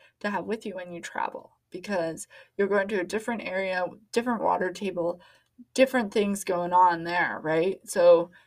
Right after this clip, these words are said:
choosing one that you can take with you and still stay hydrated, which is extremely important when you travel anywhere. So, or if you travel a lot for business, a great investment to make.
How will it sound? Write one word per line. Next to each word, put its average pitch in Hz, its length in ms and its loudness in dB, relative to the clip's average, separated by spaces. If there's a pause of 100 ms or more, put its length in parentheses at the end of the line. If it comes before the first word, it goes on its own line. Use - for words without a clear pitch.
(120)
choosing 226 440 -2
one 202 240 4
that 180 120 -6
you 185 140 -12
can 185 120 -8
take 196 220 -8
with 269 240 4
you 233 200 4
and 202 180 -6
still 226 260 0
stay 208 220 -4
hydrated, 196 600 -2
which 180 200 -16
is - 100 -16
extremely - 540 -12
important 214 440 -4
when 208 140 -4
you 196 100 -4
travel 202 560 0
anywhere. 220 600 -4 (1080)
So, 220 440 6
or 196 160 10
if 208 240 -2
you 214 80 -4
travel 226 480 4
a - 0 -
lot 233 260 4
for 254 120 -2
business, 233 580 -4
a - 80 -6 (400)
great 233 460 0
investment 190 640 -4
to 160 120 -14
make. 104 380 -18